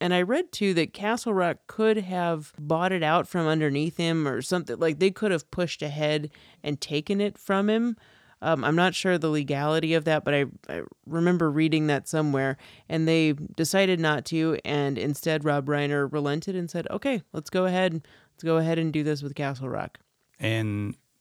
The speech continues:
Speaker 2: you know, we'll get to the casting in this movie 'cause there were so many people considered for the parts of Red and Andy. But, uh, I thought the most interesting was, is when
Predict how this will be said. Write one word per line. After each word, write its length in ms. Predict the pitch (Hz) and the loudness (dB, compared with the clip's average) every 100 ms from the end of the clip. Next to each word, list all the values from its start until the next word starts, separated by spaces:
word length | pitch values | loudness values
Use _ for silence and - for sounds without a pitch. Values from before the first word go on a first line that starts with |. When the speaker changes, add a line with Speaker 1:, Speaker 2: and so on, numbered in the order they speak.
| _ _ | _ _
Speaker 2:
you 120 | 131 | -6
know, 80 | 113 | -4
we'll 140 | 113 | -2
get 160 | 147 156 | 0 0
to 100 | - | 0
the 100 | 110 | -4
casting 440 | - 104 104 - | -4 -4 -2 -2
in 40 | 117 | -2
this 200 | 113 - | -2 -2
movie 260 | 117 110 104 | -2 -4 -6
'cause 140 | 98 | -6
there 160 | 101 95 | -6 -4
were 160 | 92 | -6
so 320 | 85 - 101 | -6 -4 -4
many 160 | 95 90 | -4 -6
people 300 | - 98 95 | -8 -10 -10
considered 520 | - 92 98 95 98 | -8 -6 -6 -6 -6
for 120 | - | -6
the 100 | 98 | -8
parts 340 | 104 98 95 - | -6 -6 -4 -8
of 160 | 87 | -10
Red 240 | 92 92 95 | -6 -6 -6
and 120 | 87 | -6
Andy. 440 | 90 95 101 98 - - - - _ | -6 -6 -4 -6 -8 -16 -20 -20 _
But, 400 | 117 107 101 - | 0 0 -2 -4
uh, 280 | 98 92 92 | -2 -2 -2
I 100 | 107 | -2
thought 240 | 104 127 - | 2 2 2
the 60 | |
most 200 | 117 110 | -2 -2
interesting 520 | 110 101 107 - 101 | -2 -4 -4 -2 -2
was, 260 | 101 95 95 | 0 -2 -2
is 180 | 98 90 | -6 -6
when 480 | 104 104 101 95 | -2 -2 0 -2